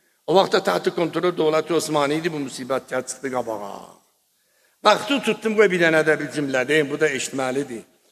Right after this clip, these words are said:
Rəis Komisyonu İttihadiyyə Avropa əxirən İsrailin yetmiş beşinci il dönümünə görə ki, yetmiş beş il ömr eləyib,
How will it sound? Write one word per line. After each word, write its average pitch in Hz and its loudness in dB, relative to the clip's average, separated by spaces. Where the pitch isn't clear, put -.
Rəis 220 2
Komisyonu 160 0
İttihadiyyə 139 2
Avropa 131 0
əxirən 151 -2
İsrailin 190 4
yetmiş 175 0
beşinci 170 0
il 170 0
dönümünə 156 2
görə 143 0
ki, 131 -8
yetmiş 139 -6
beş 131 -6
il 135 -8
ömr 139 -4
eləyib, 139 0